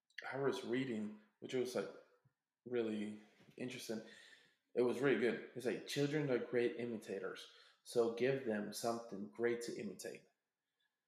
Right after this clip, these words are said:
They, they will always listen to us praying, um, talking about the gospel, um, listening to the gospel, right?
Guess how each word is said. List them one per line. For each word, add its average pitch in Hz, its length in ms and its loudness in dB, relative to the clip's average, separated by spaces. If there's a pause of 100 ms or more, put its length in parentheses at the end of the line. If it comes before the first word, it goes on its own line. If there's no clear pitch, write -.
(920)
They, 127 1000 6
they 131 80 2
will 135 120 4
always 143 460 6
listen 127 480 2
to 117 180 6
us - 340 2 (880)
praying, 127 460 4 (800)
um, 107 240 -2
talking 120 280 4
about 117 120 4
the 113 120 0
gospel, 110 640 2 (500)
um, 58 520 -8 (520)
listening 131 440 2
to 117 80 0
the 110 100 -4
gospel, 107 640 -2
right? 110 240 -6